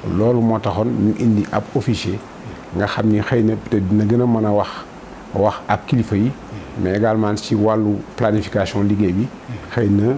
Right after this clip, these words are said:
euh, bu fi nekkee dina gën a dox. Loolu moo taxoon, euh, ma ñëw fi.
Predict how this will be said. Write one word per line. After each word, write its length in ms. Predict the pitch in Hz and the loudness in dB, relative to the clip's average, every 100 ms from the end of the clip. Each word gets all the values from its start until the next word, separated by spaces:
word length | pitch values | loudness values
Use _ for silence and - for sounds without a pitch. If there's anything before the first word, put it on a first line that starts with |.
| - - | -4 -4
euh, 400 | 104 101 98 95 85 87 | 0 2 2 0 -2 -4
bu 60 | 107 | 0
fi 100 | 123 | 2
nekkee 300 | 113 - 110 | 2 0 0
dina 240 | 95 101 | 2 2
gën 160 | 101 104 | 2 0
a 60 | 90 | 0
dox. 140 | - - - 113 101 71 95 92 | -4 -8 -14 -10 -10 -10 -10 -4
Loolu 160 | 95 104 | 0 2
moo 160 | 107 104 | 2 0
taxoon, 320 | 104 101 107 - - | -2 -2 -2 -4 -4
euh, 280 | 104 92 92 | 0 0 2
ma 120 | 98 104 | 2 2
ñëw 180 | 104 | 2
fi. 160 | - | 0